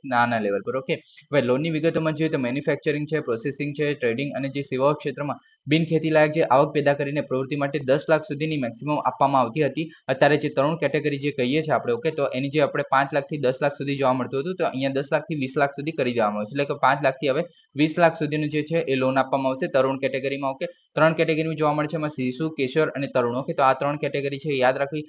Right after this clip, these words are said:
શિશુમાં પચાસ હજાર સુધીની લોન આપવામાં આવે છે સૂક્ષ્મ સાહસોને. ત્યારબાદ વૃદ્ધિના તબક્કામાં હોય તો એ વિષયોને કિશોર કેટેગરીમાં પચાસ હજારથી પાંચ લાખ સુધીની લોન આપવામાં આવે છે, અને તરુણ કેટેગરીમાં હવે પાંચ લાખથી વીસ લાખ સુધીની લોન આપવામાં આવશે. ઓકે, હવે લોનની રકમ જે છે,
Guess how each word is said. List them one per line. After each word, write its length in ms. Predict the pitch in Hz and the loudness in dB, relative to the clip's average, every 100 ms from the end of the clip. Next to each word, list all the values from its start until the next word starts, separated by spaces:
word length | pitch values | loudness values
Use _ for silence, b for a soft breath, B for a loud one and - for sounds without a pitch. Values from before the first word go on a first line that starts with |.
| B - | B -4
શિશુમાં 360 | 151 160 160 156 | -2 0 0 2
પચાસ 340 | 139 160 156 | 2 2 2
હજાર 260 | 147 151 151 | 0 2 0
સુધીની 400 | 151 147 147 135 | 0 -4 -2 0
લોન 280 | 127 147 | 0 0
આપવામાં 340 | 143 175 147 143 | 0 2 2 2
આવે 100 | 139 | 0
છે 120 | 156 | -4
સૂક્ષ્મ 400 | 143 139 - 151 | -6 -8 -6 -8
સાહસોને. 500 | 151 151 151 160 160 - B B | 0 0 0 -6 -10 -12 B B
ત્યારબાદ 340 | 151 151 156 | 8 8 8
વૃદ્ધિના 520 | 131 135 135 165 160 151 | 4 0 2 0 2 2
તબક્કામાં 480 | 147 147 156 151 | 2 0 0 -2
હોય 140 | 160 156 | 0 0
તો 180 | 143 135 | 2 2
એ 120 | 147 | 2
વિષયોને 480 | 143 143 160 151 151 | 0 0 2 2 -2
કિશોર 520 | - _ 147 143 175 | -6 _ -4 2 4
કેટેગરીમાં 560 | 170 147 147 147 151 | 4 2 0 0 -2
પચાસ 380 | 131 117 156 156 | -2 2 2 2
હજારથી 320 | 151 156 151 | 0 0 0
પાંચ 280 | 160 127 131 | -2 0 2
લાખ 120 | 156 | 0
સુધીની 360 | 147 147 147 151 | -2 -6 -4 -2
લોન 240 | 123 139 | 0 0
આપવામાં 340 | 151 - 151 147 | 0 0 0 2
આવે 80 | 147 | 0
છે, 140 | 175 | -4
અને 400 | 175 - - 147 | -8 -14 -4 0
તરુણ 260 | 143 143 165 | 4 4 4
કેટેગરીમાં 560 | 156 156 151 151 151 | 0 0 0 0 -2
હવે 140 | 147 175 | 0 2
પાંચ 320 | 143 139 143 | 4 2 2
લાખથી 240 | 143 185 | -2 -2
વીસ 200 | 160 139 156 | -2 0 2
લાખ 140 | 147 | 0
સુધીની 340 | 147 139 160 | 0 -6 -2
લોન 240 | 165 131 127 | 0 2 2
આપવામાં 340 | 113 113 107 | 2 0 0
આવશે. 200 | 107 - | -4 -4
ઓકે, 220 | 131 185 - B B - | -4 -4 -6 B B 0
હવે 160 | 156 - - - | 2 0 -8 2
લોનની 280 | 143 165 180 | 4 6 6
રકમ 320 | 165 165 165 | 2 2 -2
જે 120 | 160 | 0
છે, 320 | 160 160 123 | 0 -2 -4